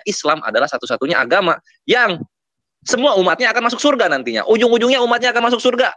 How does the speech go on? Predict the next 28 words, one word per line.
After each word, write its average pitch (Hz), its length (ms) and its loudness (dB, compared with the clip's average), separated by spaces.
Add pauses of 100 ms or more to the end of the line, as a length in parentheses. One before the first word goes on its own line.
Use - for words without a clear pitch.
(260)
Tidak 202 160 0 (160)
ada 190 160 0
agama 156 240 2
lain 156 160 0
yang 185 80 -4
menjanjikan 123 480 -2
itu. - 320 0 (1040)
Itu - 80 -10
yang 147 160 -4
pertama. 143 320 -4 (960)
Lalu 208 240 0
yang 202 160 -2
kedua, 180 400 2 (400)
eh, 127 1080 -2 (120)
selain 202 240 2
Rasulullah 170 560 2
bisa 131 480 -2
masuk 180 320 -6
ke - 80 0
dalam 113 320 0
neraka 147 400 -2 (640)
dan 120 160 0
menyelamatkan 123 400 0
orang-orang 110 480 0
yang 107 80 -4
beriman, 113 400 0 (1040)
Islam 185 400 0
pun 269 240 0